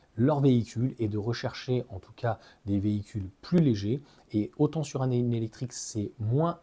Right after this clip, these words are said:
impactant. C'est ça que les gens ne comprennent pas, ni sur les pneus, ni sur, c'est l'aérodynamisme et vraiment les moteurs et la qualité des moteurs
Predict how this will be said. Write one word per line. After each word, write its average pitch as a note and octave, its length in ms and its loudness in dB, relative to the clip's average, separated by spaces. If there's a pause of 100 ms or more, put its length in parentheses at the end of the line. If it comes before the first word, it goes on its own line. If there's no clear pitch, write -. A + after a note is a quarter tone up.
impactant. - 540 -4 (100)
C'est - 180 -20
ça G2+ 160 -12
que G2 140 -10
les F2+ 40 -6
gens G2+ 120 -8
ne F#2+ 80 -6
comprennent F2+ 340 -10
pas, F2+ 220 -8
ni F#2+ 160 -6
sur - 180 -12
les F2+ 80 -6
pneus, G2+ 360 -4
ni F#2+ 180 -2
sur, - 260 -12 (260)
c'est - 140 -6
l'aérodynamisme G2+ 960 0 (100)
et A2+ 200 0 (300)
vraiment G#2+ 300 0
les G2 120 -2
moteurs A#2 720 0
et G2+ 100 -4
la F2 100 -4
qualité A#2+ 460 -2
des G#2 140 0
moteurs G#2+ 440 -2